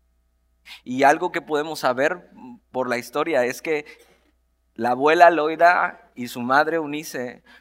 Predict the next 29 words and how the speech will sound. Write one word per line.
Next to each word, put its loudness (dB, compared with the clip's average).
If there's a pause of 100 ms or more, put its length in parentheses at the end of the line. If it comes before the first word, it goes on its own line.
fueron -4
las 2
que -8
se -8
encargaron 0 (160)
de -10
instruir -8 (140)
a -6
Timoteo -6
en -6
la 0
palabra 2
de -4
Dios. -12 (2750)
Y -8
sabes, 4
si, -10 (460)
si -6
eres -2 (220)
madre 0
y -6
estás -2
sola 2
siguiendo -6
a -4
Jesús -16
con -16
tus -20
hijos, -18